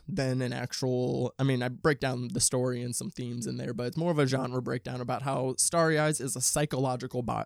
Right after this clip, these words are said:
body horror film. Um, and what I mean by that is we have an obvious body horror is because after the, uh, uncomfortable blowjob, Sarah is feeling sickly. She's falling apart. Her, like, skin and nails and hair start falling out, her teeth, like,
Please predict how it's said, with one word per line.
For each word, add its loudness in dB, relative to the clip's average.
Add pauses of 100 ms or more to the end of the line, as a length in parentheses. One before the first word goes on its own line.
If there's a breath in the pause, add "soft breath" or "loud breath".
body 2
horror -2
film. -8 (760)
Um, 2 (160)
and -2
what 2
I 2
mean 0
by 0
that -2
is -6
we -6
have 0
an -6
obvious 0
body -2
horror -2
is -6 (460 soft breath)
because 4
after 10
the, 4
uh, 6
uncomfortable 0
blowjob, 2 (840 soft breath)
Sarah 4 (420)
is 2
feeling 0
sickly. 4
She's -4
falling 0
apart. 2
Her, -2
like, -6
skin 2
and -4
nails -2
and -8
hair 2
start -2
falling -2
out, -2
her -2
teeth, 2
like, -10